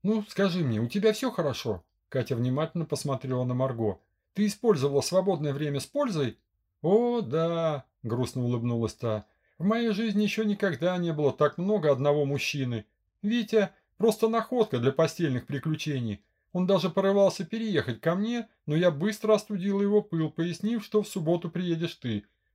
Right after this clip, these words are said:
После этого он пропал. Второй день не звонит". "А где он работает?" Разливая вино в хрустальные бокалы, единственное приличное приобретение в этой квартире, поинтересовалась Катя. "Говорит, что работает на разгрузке продуктов в супермаркете".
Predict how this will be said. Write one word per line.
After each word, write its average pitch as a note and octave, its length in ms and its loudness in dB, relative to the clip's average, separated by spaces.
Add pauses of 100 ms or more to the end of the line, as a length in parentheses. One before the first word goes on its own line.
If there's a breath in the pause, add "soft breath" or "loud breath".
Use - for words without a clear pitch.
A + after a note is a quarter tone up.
После A#3 360 0
этого G#3 260 2
он F#3 120 0
пропал. B2 600 2 (200)
Второй A#3+ 320 -2
день F3+ 260 -2
не F3 80 -2
звонит". D#3+ 480 2 (580)
"А A#2+ 120 2
где G#2+ 180 -2
он F#3+ 140 2
работает?" C#3+ 640 0 (260)
Разливая C3 540 2
вино C3+ 300 -4
в - 60 -18
хрустальные C3+ 520 -4
бокалы, D3 600 0 (260)
единственное C#3 600 0
приличное C#3+ 480 -4
приобретение D3+ 640 -2
в A2 60 -2
этой A2+ 180 -6
квартире, B2 540 -4
поинтересовалась C3+ 880 0
Катя. A#2 400 -8 (480)
"Говорит, E3+ 420 2
что - 180 0
работает G3+ 460 4
на G3 140 2
разгрузке G3+ 500 0
продуктов G3 540 0
в - 20 -14
супермаркете". B2 800 -4